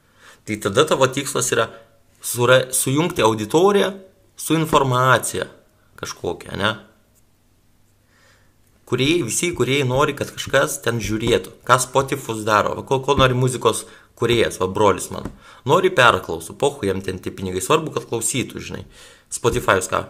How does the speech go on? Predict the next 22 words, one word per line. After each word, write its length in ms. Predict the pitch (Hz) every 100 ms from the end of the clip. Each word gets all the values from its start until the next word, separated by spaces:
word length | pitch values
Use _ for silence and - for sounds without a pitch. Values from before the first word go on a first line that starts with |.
| -
Paima 320 | 170 214 180
visus 380 | 156 185 156 139
tos 180 | 127 131
muzionus, 540 | 147 156 170 175 139
kurie 220 | - 139 147
jau 100 | 117
sukurti, 540 | - - 113 - 170 196 - - _ _ _ _ _
sudeda, 800 | - - 170 151 120 117 107 - - _ _ _ _ _ _ _ _ 92
e, 500 | 92 90 90 92 -
į 140 | 98
savo 160 | 120 95
saitą, 540 | - 135 185 196 196 196 - _ _
sujungia 480 | - - 143 165 139
su 160 | 135 139
muzikos 400 | 143 127 - -
mylėtojais, 640 | 123 139 196 185 170 - - - - -
į 80 | 269
kažkokius 560 | 190 160 170 160 147 131
ten 160 | 117
premiumus 640 | - 131 131 104 95 92 -
pardavinėja, 800 | 95 92 92 95 92 82 85 -
supranti? 560 | - - 143 156 -